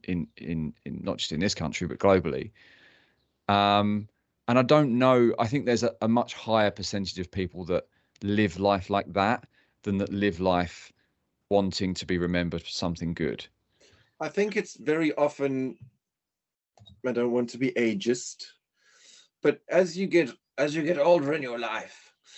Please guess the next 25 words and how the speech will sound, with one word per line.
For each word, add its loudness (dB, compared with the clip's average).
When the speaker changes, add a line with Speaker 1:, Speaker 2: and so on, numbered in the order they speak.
Speaker 2:
you -2
start 6
to 0
look 4
at -4
things -2
differently. 0
When -2
I 2
was -4
twenty, 2
I 2
was 0
all 2
about, 2
like, -4
"Give 0
me 2
all 0
the -4
toys." -4
Speaker 1:
Mm. -4
Mm. -6
Speaker 2:
Because, -2
like, -2